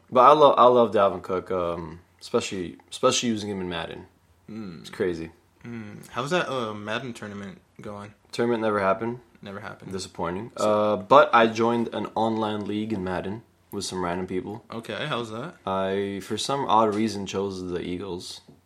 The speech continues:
Speaker 2: Oh, I know why you did that, 'cause they're, like, a top three team in the league, but okay.
Speaker 1: They're not, okay, whatever. Uh, but they're aight. Their corners are sick.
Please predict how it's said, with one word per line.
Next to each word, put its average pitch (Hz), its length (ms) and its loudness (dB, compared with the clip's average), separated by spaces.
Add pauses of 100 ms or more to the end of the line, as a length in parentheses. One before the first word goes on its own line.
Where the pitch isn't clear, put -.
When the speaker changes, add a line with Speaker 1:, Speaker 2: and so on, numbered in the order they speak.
(160)
Speaker 2:
Oh, 123 160 2
I 127 80 2
know 107 140 -6
why 90 140 -8
you 92 80 -12
did 92 140 -14
that, 90 220 -16
'cause 104 160 -14
they're, 98 400 -10 (100)
like, 92 160 -16
a 90 60 -20
top - 400 -12
three 90 180 -14
team - 220 -12
in - 60 -16
the - 60 -16
league, 69 220 -18 (140)
but - 220 -14 (280)
okay. 92 220 -16 (400)
Speaker 1:
They're 120 120 2
not, - 320 0
okay, 62 320 -4
whatever. - 340 -10 (100)
Uh, 110 560 2 (100)
but 113 200 0
they're 151 120 6
aight. 104 340 6 (160)
Their 110 120 0
corners 120 360 0
are 98 60 -6
sick. 95 420 -2